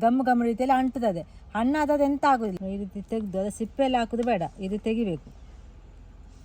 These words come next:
ನೋಡಿ. ಜ್ಯೂಸ್ ಮಾಡುವಾಗ ಈ ಬೀಜ ಎಲ್ಲ ತೆಗಿಬೇಕು, ಇದರ ಸ್ಕಿನ್ ಅನ್ನು ಹಾಕುದು ಬೇಡ. ಈ ರೀತಿ ಮಾಡಿ ತೆಗಿಯುದು ನೋಡಿ.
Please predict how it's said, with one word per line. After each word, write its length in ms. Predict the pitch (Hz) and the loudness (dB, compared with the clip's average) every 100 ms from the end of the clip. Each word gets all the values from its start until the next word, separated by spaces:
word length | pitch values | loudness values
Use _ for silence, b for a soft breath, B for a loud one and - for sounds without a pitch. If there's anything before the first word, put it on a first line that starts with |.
| - - - - - - - - - - - - - - | -20 -20 -20 -20 -20 -20 -20 -20 -20 -20 -20 -20 -20 -12
ನೋಡಿ. 180 | 180 170 - - - - - 233 | -10 -10 -12 -18 -20 -10 -2 2
ಜ್ಯೂಸ್ 220 | 330 320 | 2 2
ಮಾಡುವಾಗ 320 | 349 320 240 | 4 6 4
ಈ 20 | 262 285 | 2 2
ಬೀಜ 140 | 285 330 330 | 2 2 4
ಎಲ್ಲ 120 | 320 330 | 2 2
ತೆಗಿಬೇಕು, 440 | 320 294 233 214 254 B B 233 | 2 2 2 2 -2 B B 0
ಇದರ 160 | 285 294 | 2 2
ಸ್ಕಿನ್ 240 | - 302 359 381 | 0 0 2 2
ಅನ್ನು 140 | 330 | 2
ಹಾಕುದು 260 | 294 311 330 | 0 0 4
ಬೇಡ. 100 | 277 269 | 4 4
ಈ 40 | 294 | 2
ರೀತಿ 200 | 277 285 277 | 0 0 0
ಮಾಡಿ 140 | 277 285 | 2 0
ತೆಗಿಯುದು 240 | 240 208 | 2 2
ನೋಡಿ. 140 | 185 | 0